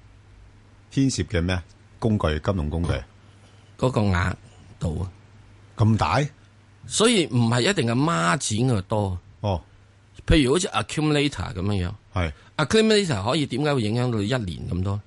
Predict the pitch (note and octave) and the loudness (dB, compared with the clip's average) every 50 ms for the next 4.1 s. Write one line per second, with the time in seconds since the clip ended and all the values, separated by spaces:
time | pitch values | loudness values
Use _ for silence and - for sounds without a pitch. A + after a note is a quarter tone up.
0 | - - - - G#3 E3+ C3 B2 - - C#3+ C#3 C3 D3+ - B2 F#2 D#2 E2 - | -14 -8 -2 2 2 4 4 2 2 0 0 0 -2 -2 -4 -4 -4 -4 -6 -6
1 | G2 F2+ F#2 G2+ G#2+ G2+ - - - - F#2+ F2 E2 - - - - - - - | -4 -2 -2 -2 -4 -6 -8 -12 -10 -4 -4 -4 -4 -4 -8 -18 -20 -20 -20 -20
2 | - _ _ - _ _ - _ - - - - - - - - - _ _ _ | -20 _ _ -20 _ _ -20 _ -20 -20 -20 -20 -20 -20 -20 -20 -20 _ _ _
3 | _ - - _ - - - - - - - - - - - - - - G#3+ A3+ | _ -20 -20 _ -20 -20 -20 -14 -12 -12 -12 -12 -16 -20 -14 -6 0 2 4 4
4 | G#3 - | 2 0